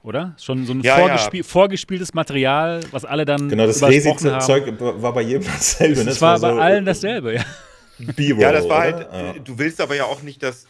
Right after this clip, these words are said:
Speaker 2: also klar, sie hätten das irgendwie, man hätte das capturen können, aber, also,
Speaker 1: Ach so,
Speaker 2: theo-,
Speaker 1: okay.
Speaker 2: tech-, wär's technisch möglich gewesen, aber es, äh, wurde natürlich nicht erlaubt, sondern, und man
Speaker 3: Das
Speaker 2: durfte
Speaker 3: ist
Speaker 2: auch nicht den, den Fernseher abfilmen, sondern
Speaker 3: Genau.
Speaker 2: sie
Speaker 3: Das ist nämlich eine extrem interessante Frage. Dadurch, dass Sie Sachen ja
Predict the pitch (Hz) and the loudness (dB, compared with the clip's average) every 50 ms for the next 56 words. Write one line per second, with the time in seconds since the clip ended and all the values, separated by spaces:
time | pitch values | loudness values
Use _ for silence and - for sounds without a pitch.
0 | _ - 131 123 123 123 - 160 139 117 104 113 117 123 - 131 127 123 120 - | _ -10 -8 -8 -8 -6 -2 -2 -2 -2 -2 -4 -8 -10 -8 -8 -10 -10 -10 -12
1 | 113 120 110 110 - - - 104 101 107 120 127 127 110 - - - 143 139 - | -12 -10 -10 -10 -12 -10 -10 -8 -6 -6 -6 -6 -6 -8 -8 -8 -6 -6 -6 -6
2 | - 156 151 151 - - 160 160 170 202 208 214 - _ _ - - - - _ | -6 -8 -8 -8 -6 -6 -6 -6 -6 -6 -8 -12 -14 _ _ -20 -20 -20 -20 _
3 | _ _ _ _ - _ - 127 123 113 120 120 110 104 - - 127 120 113 107 | _ _ _ _ -14 _ -4 -4 -2 -2 0 -2 -2 -2 -4 -6 -8 -8 -6 -8
4 | 101 - - - - - - 98 - - 139 110 98 95 90 - - 170 151 - | -10 -10 -12 -18 -20 -20 -20 -16 -8 -6 -4 -4 -4 -6 -6 -6 -6 -6 -4 -4
5 | - 113 110 - - - 160 - - 220 - - 135 143 - - 107 - 95 92 | -6 -6 -6 -6 -6 -6 -6 -4 -6 -10 -10 -8 -8 -8 -8 -10 -14 -12 -6 -4
6 | 95 101 104 98 101 101 98 85 - - - - - - - - - 62 60 - | -4 -2 -2 -2 -4 -6 -6 -10 -12 -18 -20 -20 -20 -20 -20 -20 -18 -18 -16 -16
7 | - 64 - 123 117 120 123 117 117 104 107 98 - 110 104 107 90 87 92 98 | -16 -16 -16 -8 -6 -4 -2 -2 -4 -4 -6 -10 -10 -12 -12 -10 -8 -6 -4 -2
8 | 104 151 160 - - 117 110 113 110 107 107 - _ _ _ _ - - 107 107 | -2 -2 -4 -8 -10 -8 -4 -4 -4 -6 -6 -12 _ _ _ _ -14 -8 -6 -6
9 | 110 107 123 131 131 156 139 135 - 107 117 113 - - 107 104 104 - - 107 | -4 -2 -2 -2 -2 -2 -4 -6 -6 -8 -10 -12 -12 -10 -10 -10 -10 -10 -12 -12
10 | 101 95 113 110 127 139 139 113 - - _ - 139 135 143 151 160 170 175 _ | -8 -6 -4 -4 -4 -2 -4 -6 -6 -8 _ -10 -8 -8 -8 -8 -12 -14 -18 _
11 | _ _ _ _ _ _ _ _ _ _ _ _ _ - 104 101 104 107 120 117 | _ _ _ _ _ _ _ _ _ _ _ _ _ -14 -12 -8 -6 -6 -6 -6
12 | 110 98 - - - 104 92 - _ _ _ _ _ _ _ _ _ _ _ _ | -8 -10 -14 -16 -18 -18 -18 -20 _ _ _ _ _ _ _ _ _ _ _ _
13 | _ _ _ _ - - - 110 - 123 113 113 - - 123 - - - - - | _ _ _ _ -16 -14 -14 -12 -10 -10 -10 -10 -10 -10 -10 -10 -10 -12 -16 -16
14 | - - - - 156 160 151 131 135 135 123 120 - 127 123 110 - - - 139 | -14 -14 -12 -10 -10 -10 -10 -12 -14 -16 -16 -14 -14 -14 -12 -14 -14 -12 -12 -12
15 | 120 95 85 82 85 - - - - 113 123 131 127 - 120 - 113 110 113 - | -10 -10 -10 -10 -12 -14 -14 -14 -12 -10 -10 -10 -12 -12 -14 -12 -12 -12 -12 -10
16 | 104 95 | -10 -10